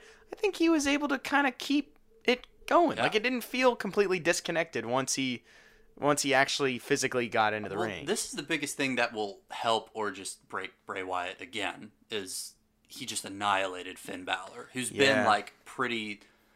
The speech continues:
Speaker 2: not super well protected, but, like, the company clearly thinks highly of him. It wasn't like he went
Speaker 1: Are you
Speaker 2: out there
Speaker 1: kidding
Speaker 2: and
Speaker 1: me?
Speaker 2: did
Speaker 1: He
Speaker 2: that.
Speaker 1: hasn't done anything, like, a year.
Speaker 2: Yeah, but he didn't do that to Zack Ryder. You know what I
Speaker 1: Yeah,
Speaker 2: mean?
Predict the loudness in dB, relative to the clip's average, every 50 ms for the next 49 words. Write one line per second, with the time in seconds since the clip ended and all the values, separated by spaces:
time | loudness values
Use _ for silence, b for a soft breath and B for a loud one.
0 | _ _ _ _ _ _ 2 2 2 4 2 0 0 0 0 -2 -2 4 6 4
1 | 4 4 2 -6 0 0 0 0 0 -8 -8 -8 -4 -2 -2 -2 -2 0 0 0
2 | 0 0 -4 -8 -4 -4 -4 -4 -4 -4 -6 -8 -4 0 2 2 2 0 -2 -6
3 | -8 -14 -14 -14 -12 -8 -4 -4 -4 -4 -4 -8 -8 -8 -8 -6 -2 0 2 2
4 | 2 2 2 2 2 2 0 0 0 2 2 2 2 0 0 0 0 0 0 -2
5 | -4 -4 -4 -4 -4 -4 -6 -6 -8 -10 -14 -14 -12 -8 -2 0 0 0 0 -2
6 | -6 -2 -2 -4 -2 -2 -4 0 0 0 0 0 -6 -12 -10 -4 -2 -2 -2 -2
7 | -4 -4 -4 -4 -4 -4 -10 -18 -20 -18 -14 -10 -6 -6 -6 -4 -4 -2 -2 -2
8 | -2 -2 -4 -6